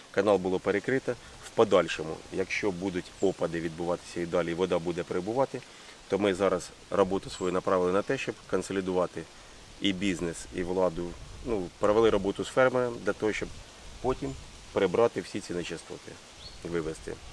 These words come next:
Попередня інформація. Внаслідок великих опадів, як Андрій Миколаївич сказав, з'явилися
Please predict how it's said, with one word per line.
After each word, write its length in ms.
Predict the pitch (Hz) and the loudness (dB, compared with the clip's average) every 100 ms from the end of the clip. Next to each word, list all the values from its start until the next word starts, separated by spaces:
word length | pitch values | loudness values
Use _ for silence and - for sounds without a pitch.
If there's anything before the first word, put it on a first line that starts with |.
| - - - | -18 -18 -2
Попередня 540 | - - 120 98 76 80 | 2 6 8 8 4 -4
інформація. 720 | 85 - 87 82 78 - 82 85 - - - - - | -4 -2 -2 -2 -4 -8 -10 -12 -16 -18 -18 -12 0
Внаслідок 460 | 98 92 87 85 - - - | 2 2 0 -8 -8 -14 -4
великих 480 | 92 92 - 85 | 0 0 -2 -6
опадів, 300 | - - 80 | -8 -6 -6
як 140 | 82 82 | -6 -6
Андрій 200 | 82 82 | -6 -6
Миколаївич 360 | 82 85 82 - | -6 -4 -6 -6
сказав, 260 | 85 85 80 - - - - - - - - - - - - - - - - - - - 85 | -8 -6 -8 -12 -18 -18 -16 -14 -14 -14 -14 -14 -14 -16 -18 -20 -18 -18 -18 -18 -14 -8 2
з'явилися 640 | 101 101 92 85 90 85 | 4 6 2 2 0 -2